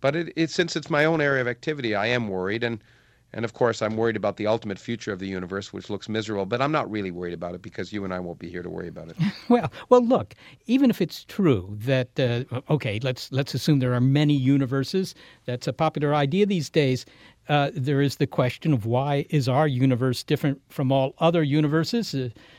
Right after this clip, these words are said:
Speaker 1: Well, if
Speaker 2: since
Speaker 1: it's different, it may be the same. We may be typical, we may not be typical.
Speaker 2: Okay,
Speaker 1: Again,
Speaker 2: but,
Speaker 1: if
Speaker 2: but
Speaker 1: you only have one measurement, you don't know if you're typical.
Speaker 2: But can, can't we just do some experiments, as it were, by observing the physics of other universes?
Speaker 1: No, <laughs> not directly.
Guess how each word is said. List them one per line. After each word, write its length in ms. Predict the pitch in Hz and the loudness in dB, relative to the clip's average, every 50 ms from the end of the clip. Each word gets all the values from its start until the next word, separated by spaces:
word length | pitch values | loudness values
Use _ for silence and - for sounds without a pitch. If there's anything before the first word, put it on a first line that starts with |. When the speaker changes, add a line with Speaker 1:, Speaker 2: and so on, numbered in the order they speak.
| - _ | -10 _
Speaker 1:
Well, 100 | 135 160 - | -4 -2 0
if 120 | - 175 190 | 2 2 2
Speaker 2:
since 20 | |
Speaker 1:
it's 140 | 180 - - | 2 2 4
different, 360 | 185 220 226 - 165 117 110 | 4 4 4 4 0 -2 -2
it 40 | 120 | -2
may 120 | 139 139 | -2 0
be 120 | 135 156 156 | 0 0 -2
the 120 | 156 165 | -2 -2
same. 400 | - - 202 226 233 180 117 104 | -2 0 0 2 0 0 -2 -4
We 100 | 107 120 | -6 -6
may 160 | 120 120 123 | -4 -2 -2
be 120 | 123 135 135 | -2 -4 -4
typical, 420 | - - 147 - 175 180 190 185 | -4 -4 -4 -4 -4 -4 -2 -2
we 100 | 165 156 | -2 -2
may 160 | 147 151 160 | 0 -2 -2
not 280 | 165 165 180 214 214 - | 0 0 0 0 0 -2
be 80 | 135 | -6
typical. 400 | 117 - - 233 247 - - 104 | -6 0 4 4 4 4 4 0
Speaker 2:
Okay, 140 | - 131 139 | 2 2 2
Speaker 1:
Again, 320 | 180 165 202 220 165 117 - - - | 2 2 0 0 -2 -4 -6 -6 0
Speaker 2:
but, 140 | - 165 151 | 0 2 2
Speaker 1:
if 60 | 135 - | 4 6
Speaker 2:
but 60 | 175 | 6
Speaker 1:
you 40 | 190 | 6
only 120 | 190 190 190 | 6 6 4
have 100 | 165 143 | 4 4
one 200 | 160 165 165 160 | 2 2 4 4
measurement, 420 | 180 214 202 160 131 131 135 120 | 2 2 0 0 -4 -4 -4 -4
you 60 | 135 | -4
don't 160 | 127 139 139 | -2 -2 -2
know 100 | 143 143 | -2 -2
if 140 | 139 127 - | -4 -2 -4
you're 80 | 147 131 | -6 -4
typical. 400 | - 170 151 - - - - - | -4 -4 -6 -6 -10 -14 -10 -6
Speaker 2:
But 340 | - 190 170 170 143 - _ | -4 2 2 2 2 2 _
can, 220 | - 135 127 127 - - - - - | 0 0 0 0 -2 -6 -16 -8 -4
can't 200 | - 120 117 - - - - | -2 -2 -2 -4 -6 -2 2
we 220 | 147 139 123 107 - _ | 2 2 2 0 -6 _
just 400 | - - 127 117 113 - - - _ | -2 0 0 0 -2 -4 -10 -2 _
do 200 | 160 143 139 151 | 4 4 4 4
some 240 | - - 151 147 151 | 2 2 2 2 2
experiments, 720 | 147 - - - - - 160 160 175 185 190 190 185 - | 0 -2 -6 -12 -2 0 2 2 4 2 2 0 0 2
as 160 | 190 175 151 - | 0 0 2 0
it 140 | 165 165 - - | -2 -4 -4 -2
were, 220 | 143 160 185 214 | 0 2 2 2
by 160 | 214 202 160 156 | 2 2 0 0
observing 420 | 143 135 131 165 160 160 170 160 | 0 0 0 0 0 2 2 0
the 80 | 151 139 | 0 -2
physics 480 | - - 185 170 180 202 - - - - _ _ _ _ _ | 2 2 2 2 2 0 -2 -4 -10 -16 _ _ _ _ _
of 140 | - 151 147 | 0 2 2
other 180 | 147 131 139 139 | 4 4 4 4
universes? 840 | 127 127 143 156 156 151 170 180 175 - - 220 220 - - _ _ _ _ _ _ - | 4 4 4 4 4 2 0 -2 -2 -4 -6 -8 -8 -10 -14 _ _ _ _ _ _ -6
Speaker 1:
No, 420 | 120 127 127 110 117 151 208 240 - _ _ _ - - _ _ _ - | 0 2 2 2 2 0 -2 -4 -10 _ _ _ -20 -20 _ _ _ -4
<laughs> 460 | - - - - _ - - 220 - | -4 -4 -4 -6 _ -16 -16 -6 2
not 200 | 135 180 208 - | 4 4 4 4
directly. 560 | 208 185 180 208 240 - - 117 80 78 90 | 4 4 4 4 2 2 -4 -10 -12 -12 -14